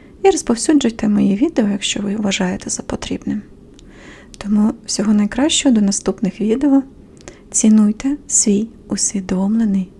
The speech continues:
відпочинок. Давайте собі свідоме право на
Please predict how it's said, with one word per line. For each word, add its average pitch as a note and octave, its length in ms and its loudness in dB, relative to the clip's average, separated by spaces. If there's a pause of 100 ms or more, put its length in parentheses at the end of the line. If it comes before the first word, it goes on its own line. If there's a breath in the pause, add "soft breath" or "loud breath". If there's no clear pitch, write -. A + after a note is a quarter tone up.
відпочинок. G3+ 880 -4 (300 loud breath)
Давайте F#3+ 580 -2
собі G3 500 -2 (340 loud breath)
свідоме F#3 680 0
право G#3+ 600 -2 (640 loud breath)
на F3 380 -2